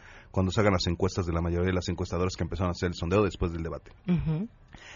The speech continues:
Speaker 1: S-, call centers, Chuchita la bolsearon, periodistas, los meganalistas,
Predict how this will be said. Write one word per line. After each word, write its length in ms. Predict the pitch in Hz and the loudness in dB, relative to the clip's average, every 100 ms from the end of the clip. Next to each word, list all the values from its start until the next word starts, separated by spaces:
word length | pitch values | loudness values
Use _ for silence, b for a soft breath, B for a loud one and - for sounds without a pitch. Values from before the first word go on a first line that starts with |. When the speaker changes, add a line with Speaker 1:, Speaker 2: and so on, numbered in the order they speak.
| b - | b -8
Speaker 1:
S-, 280 | - - - | -2 0 8
call 260 | 135 143 139 | 12 12 12
centers, 1040 | - 120 117 117 - 113 113 110 107 - | 12 12 12 8 8 8 10 8 4 -2
Chuchita 440 | - 101 127 - 101 | -4 -2 -2 2 4
la 140 | 107 | 4
bolsearon, 840 | 92 90 - 104 101 98 101 104 104 | 4 2 0 0 2 2 2 2 2
periodistas, 800 | 104 95 90 104 101 - 104 98 | 4 4 2 0 0 0 0 0
los 160 | 90 | -2
meganalistas, 880 | 98 90 92 92 101 110 - 123 | 0 0 0 2 0 0 6 6